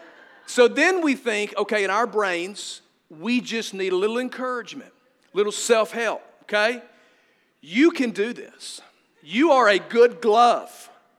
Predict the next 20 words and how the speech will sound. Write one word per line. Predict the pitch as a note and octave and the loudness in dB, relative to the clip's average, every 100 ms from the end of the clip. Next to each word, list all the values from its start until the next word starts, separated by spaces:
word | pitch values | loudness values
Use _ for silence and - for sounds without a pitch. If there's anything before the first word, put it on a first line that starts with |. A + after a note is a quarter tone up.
| _ | _
You | - F#3+ B3 | -14 -8 -4
have | G3 F#3 - - | 0 -2 -4 2
purpose, | C#4+ C#4+ C4 F#3+ - - - _ _ - | 4 4 2 -4 -4 -12 -16 _ _ -2
and | G#3 G#3 | -2 0
you're | G#3 G3 - _ _ _ - | -2 -2 -4 _ _ _ -2
perfect | - E4 - C4+ F#3+ | 2 2 2 -2 0
just | A#3 A3 G#3 | -2 -2 0
like | F#3 D#3 E3 | 0 -2 -8
you | C#3+ A#2 | -10 -10
are. | C3 F#3 | -12 -12
You | G#3 | -8
know, | G3+ | -8
like | F#3+ | -2
mama | G3+ G3+ F#3 | 0 0 -2
talk, | D#3+ G#2+ D3+ | -6 -8 -8
you | |
know | E3 | -10
what | E3+ | -4
I'm | |
saying? | G#3 | -4